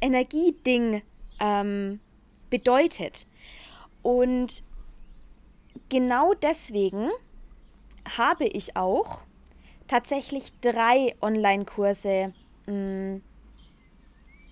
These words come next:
kreiert, sag ich mal. Denn, mm, es ist erstens mal extrem umfangreich und zweitens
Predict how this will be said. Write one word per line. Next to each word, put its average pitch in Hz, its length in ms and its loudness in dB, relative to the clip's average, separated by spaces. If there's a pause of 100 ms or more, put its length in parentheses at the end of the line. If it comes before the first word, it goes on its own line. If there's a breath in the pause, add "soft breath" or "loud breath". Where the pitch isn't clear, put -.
(140)
kreiert, 233 640 0 (160)
sag 214 240 -4
ich 220 140 -8
mal. 190 340 -2 (1400 loud breath)
Denn, 262 460 0 (880)
mm, 254 640 -2 (640)
es 277 160 4
ist - 180 -4 (260)
erstens 262 480 2
mal 320 220 2
extrem - 480 -4
umfangreich 311 920 -2 (1080 loud breath)
und 247 180 -2
zweitens 262 1000 0